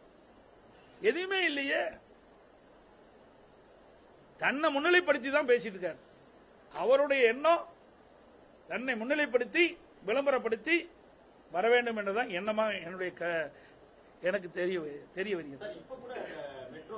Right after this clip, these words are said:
Speaker 2: திட்டம் தொடர்பான தகவல் உரிமை திட்டத்துல, அஹ், தகவல் உரிமை, உரிமை இதுல வந்து கூட்டும் போது வெகு சொற்பமான நிதியை தான் வந்து தமிழக அரசுக்கு ஒதுக்கியிருக்காங்க.
Speaker 1: அதை பற்றியெல்லாம் அவளுக்கு கவலையே கிடையாது. தமிழ்நாட்டுடைய மக்களை, தமிழ்நாட்டுடைய வாக்கு தேவை,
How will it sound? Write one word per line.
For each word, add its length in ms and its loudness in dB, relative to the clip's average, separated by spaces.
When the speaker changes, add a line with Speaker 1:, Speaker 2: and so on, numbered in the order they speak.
Speaker 2:
திட்டம் 220 -16
தொடர்பான 400 -16
தகவல் 440 -12
உரிமை 240 -16
திட்டத்துல, 360 -18
அஹ், 280 -10
தகவல் 260 -10
உரிமை, 180 -12
உரிமை 320 -14
இதுல 400 -14
வந்து 240 -16
கூட்டும் 240 -16
போது 180 -14
வெகு 360 -10
சொற்பமான 460 -10
நிதியை 300 -14
தான் 180 -12
வந்து 440 -12
தமிழக 280 -14
அரசுக்கு 280 -18
ஒதுக்கியிருக்காங்க. 500 -20
Speaker 1:
அதை 160 -2
பற்றியெல்லாம் 320 -2
அவளுக்கு 200 0
கவலையே 220 2
கிடையாது. 360 -6
தமிழ்நாட்டுடைய 600 2
மக்களை, 400 0
தமிழ்நாட்டுடைய 760 2
வாக்கு 400 0
தேவை, 380 2